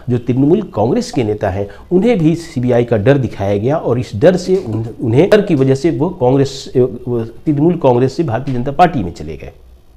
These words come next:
ये अलग बात है कि फिर वो वहाँ से वापस चले गए। इसी तरह का एक और उदाहरण आपको देखिए मनीष सिसोदिया का। मनीष सिसोदिया दिल्ली के उप मुख्यमंत्री हैं, उनको जो है सो सीबीआई ने अरेस्ट किया, अंदर किया और ईडी का भी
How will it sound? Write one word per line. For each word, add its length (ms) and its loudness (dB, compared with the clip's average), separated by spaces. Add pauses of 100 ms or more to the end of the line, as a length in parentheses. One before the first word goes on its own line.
(800)
ये 120 8
अलग 200 6
बात 200 6
है 60 2
कि 100 0
फिर 160 2
वो 180 0
वहाँ 200 -2
से 140 -2
वापस 360 -2
चले 160 -14
गए। 140 -16 (240)
इसी 180 -2
तरह 200 6
का 120 2
एक 300 0
और 140 6
उदाहरण 480 4
आपको 400 0 (240)
देखिए 300 0
मनीष 480 0
सिसोदिया 460 2
का। 200 -10 (220)
मनीष 340 0
सिसोदिया 420 0
दिल्ली 340 -2
के 120 -4
उप 180 -4 (100)
मुख्यमंत्री 420 0
हैं, 360 -4
उनको 320 -2
जो 120 -2
है 60 -2
सो 140 -6
सीबीआई 460 0
ने 120 0
अरेस्ट 500 0
किया, 160 2
अंदर 420 0
किया 260 4
और 320 -2
ईडी 220 -2
का 160 4
भी 180 -2